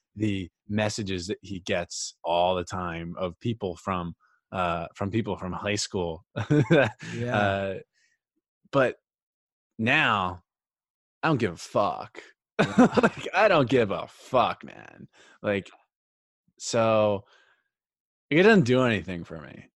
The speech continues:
Speaker 1: So, yeah, uh, my relationship with that is null and void at this point.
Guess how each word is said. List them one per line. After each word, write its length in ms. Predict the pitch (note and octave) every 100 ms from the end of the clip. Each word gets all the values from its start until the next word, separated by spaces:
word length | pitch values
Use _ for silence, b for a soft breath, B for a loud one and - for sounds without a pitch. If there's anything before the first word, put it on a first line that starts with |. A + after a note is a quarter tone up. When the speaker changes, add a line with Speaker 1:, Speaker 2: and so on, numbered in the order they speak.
| _
Speaker 1:
So, 560 | - G#2+ G2+ G2 F#2+ F2 _ _ _ _ _ _ _ _ _ _ _ _ _ _
yeah, 360 | - A2 F2 C#2+ - _ -
uh, 260 | G2 F#2+ F#2+
my 100 | A2
relationship 720 | A2 A#2+ C3 A#2+ A2+ - G#2+
with 140 | G#2
that 240 | - G2+ F#2+
is 360 | F2+ D#2+ - -
null 400 | G2+ G2+ G2+ G2
and 100 | F2
void 420 | F2+ G2 F#2+ F#2 - _
at 80 | G2
this 220 | A2+ G2
point. 320 | - F2+ F#2+